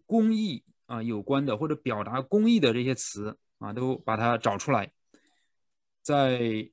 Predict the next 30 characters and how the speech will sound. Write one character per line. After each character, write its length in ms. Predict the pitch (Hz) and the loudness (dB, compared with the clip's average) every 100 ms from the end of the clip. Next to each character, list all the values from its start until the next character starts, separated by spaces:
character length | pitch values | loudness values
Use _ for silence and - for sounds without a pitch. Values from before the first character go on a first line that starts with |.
| _ _ | _ _
这 100 | - | -10
个 420 | 120 120 113 110 104 | -4 -2 -2 -2 -2
旧 220 | - 170 | 6 8
约 80 | 151 | 8
圣 140 | 143 | 6
经 140 | 135 131 | 2 2
里 80 | |
面 160 | 110 104 | 0 -2
啊， 240 | 101 92 - _ | -4 -6 -12 _
我 60 | 123 | -6
找 160 | 113 110 | -2 0
出 120 | 139 | 2
来 100 | 135 | 4
有 180 | 120 104 | 4 0
这 200 | - 143 | 0 0
么 240 | 113 107 - | -2 -4 -10
几 140 | - 107 | -14 -2
个， 400 | 127 113 101 - _ _ _ _ _ _ _ _ _ _ _ _ _ _ _ _ - | 0 2 0 -8 _ _ _ _ _ _ _ _ _ _ _ _ _ _ _ _ -10
啊， 120 | 127 | -8
希 160 | - 170 | 0 6
伯 100 | 165 | 8
来 140 | 147 | 8
文 160 | 139 135 | 6 4
的 260 | 127 113 - | 2 2 -4
这 80 | 120 | -4
个 60 | |
单 180 | 131 135 | 0 -2
词 260 | 135 104 107 | -2 -8 -12
啊， 240 | 104 90 - _ _ _ _ _ - | -10 -10 -12 _ _ _ _ _ -10
呃， 460 | 110 104 107 104 | -6 -2 -2 -4